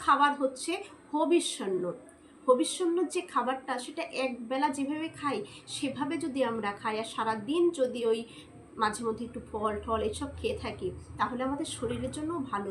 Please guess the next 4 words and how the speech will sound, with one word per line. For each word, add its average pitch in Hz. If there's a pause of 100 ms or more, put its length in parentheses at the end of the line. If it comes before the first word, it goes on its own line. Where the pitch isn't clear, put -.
(120)
এটা 220 (100)
করাটাও 226 (120)
ভালো। 185 (1700)
কিন্তু 311